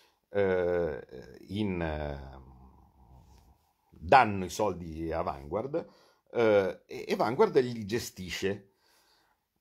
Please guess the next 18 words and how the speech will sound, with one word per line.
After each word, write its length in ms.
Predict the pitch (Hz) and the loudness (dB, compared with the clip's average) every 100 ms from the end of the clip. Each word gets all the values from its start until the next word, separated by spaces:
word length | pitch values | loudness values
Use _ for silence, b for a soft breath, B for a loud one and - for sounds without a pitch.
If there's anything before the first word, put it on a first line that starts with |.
| _ _ - | _ _ -2
Il 200 | 339 349 | 0 4
problema 520 | 262 143 143 101 101 | 4 6 6 6 4
però 180 | 147 110 | 4 2
è 40 | |
che 100 | - | 2
la 100 | 165 | -2
stragrande 720 | - - 165 147 202 269 247 | -2 0 0 2 2 2 2
maggioranza 880 | 120 104 95 98 110 127 127 113 98 | 2 2 4 4 4 2 4 6 6
dei, 580 | 95 87 95 113 117 - | 2 -2 0 0 -2 -4
eh, 440 | - 95 92 87 85 | 2 4 6 4 2
fondi 440 | - 113 127 107 | 0 0 2 0
di 140 | 92 101 | -4 0
Vanguard 600 | 87 71 73 87 101 123 | -2 -2 -2 -2 0 -4
sono 440 | - - 185 190 | -2 4 6 6
degli 340 | 160 135 143 139 | 4 2 4 0
E 100 | 123 | 0
T 180 | 113 85 | -2 -2
F. 440 | 73 - - | -4 -8 -6